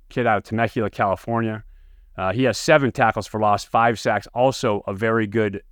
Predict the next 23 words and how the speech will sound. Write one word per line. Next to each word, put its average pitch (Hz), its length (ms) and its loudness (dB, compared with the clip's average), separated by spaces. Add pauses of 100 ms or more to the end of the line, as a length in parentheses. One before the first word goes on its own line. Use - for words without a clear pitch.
(120)
edge 113 340 0
rusher, 110 400 0
much 120 200 2
like 127 220 0
Utah. 107 600 -2 (440)
I 113 40 -6
think 107 160 -8
similar 113 420 0
in 98 60 -2
the 98 80 -4
regard 95 400 0
to - 80 -12
the 92 160 -6
edge 98 200 -2
guy 95 200 2
from 87 180 -8
Utah 92 380 -2
was. 80 380 -6 (440)
And 90 180 -4
he 104 120 -2
is 98 100 -2
just 101 220 -6
relentless, 107 640 -2